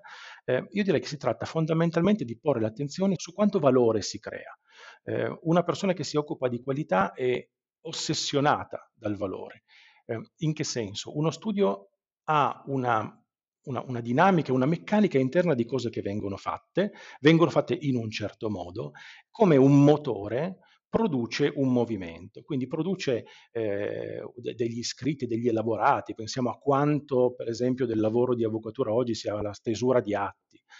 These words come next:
produce dei fogli di carta, ma, eh, co-, così come un motore si scalda e produce calore mentre lavora, eh, un processo mentre s-, esegue, eh, diciamo, le, la, la sua sequenza produce valore.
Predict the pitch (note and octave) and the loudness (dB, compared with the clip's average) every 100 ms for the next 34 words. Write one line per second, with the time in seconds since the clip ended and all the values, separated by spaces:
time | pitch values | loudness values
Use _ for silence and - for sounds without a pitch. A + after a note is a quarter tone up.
0 | - - - D#3+ D#3 D3+ C3 - C#3 A#2+ | -20 -12 -2 0 2 0 0 2 0 0
1 | A2 - - - - - _ - - - | -4 -6 -10 -12 -16 -20 _ -20 -20 -2
2 | F#3+ - - _ - D#3 D3 - G3+ G3 | 0 0 -2 _ -6 -2 -2 -2 -4 -4
3 | F3 A#3 G#3+ D3 C3+ B2+ D3+ E3 - A2+ | -2 0 4 4 4 4 4 4 2 -6
4 | - - F3 A2+ A2 G#2+ A#2+ A#2+ B2+ C3+ | -6 6 6 6 0 -4 -6 -8 -6 -8
5 | - B2+ D3 A2+ G#2+ G#2 A2 A#2+ B2 A2+ | -2 4 4 4 -2 -8 -10 -2 -2 -2
6 | F2+ F#2+ C#3 _ - - - D#3 - A3 | -6 -8 -10 _ -20 -20 -4 -4 2 2
7 | G#3+ G3+ A3 A#2+ F#2+ - - E3+ G#3 _ | 2 0 -2 -4 -6 -8 -2 -2 -2 _
8 | - C#3 F3+ F3+ - A2+ G#2+ F#2+ - _ | -6 0 2 0 -4 -8 -8 -8 -12 _
9 | - _ - B2 B2 D#3 F3+ A#2 A2 G#2 | -20 _ -10 -6 0 6 6 4 -4 -6
10 | F#2+ F#2 - G2+ G2+ G2 - G#2+ - - | -6 -10 -16 -18 -16 -18 -20 -20 -20 -14
11 | G#2+ A#2 - - - - C3 A#3 A2+ F2+ | -12 -12 -12 -20 -16 -10 -10 -10 -12 -16
12 | G#2 C#3 - G#3+ C3+ G#2+ - E3 - C3+ | -6 -6 -6 -8 -6 -6 -6 -6 -6 -4
13 | D3 G2 E2+ - | -2 -2 -8 -14